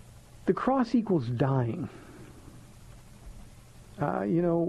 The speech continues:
we, we've got a lot of superstition about the cross, but the cross is a symbol of death. The cross doesn't save us. Jesus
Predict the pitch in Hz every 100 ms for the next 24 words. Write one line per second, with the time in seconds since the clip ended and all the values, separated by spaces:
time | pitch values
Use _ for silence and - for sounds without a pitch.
0 | 208 214 247 208 180 - 180 160 185 180
1 | - - 151 185 190 - 202 - 147 -
2 | 160 - 151 143 127 123 - 143 - -
3 | - - 196 214 - 147 135 165 151 135
4 | 117 127 123 - - - - - - -
5 | - - - - - - - - - -
6 | - 143 - 185 175 - 165 123 160 -
7 | 151 139 - 120 - 147 127 113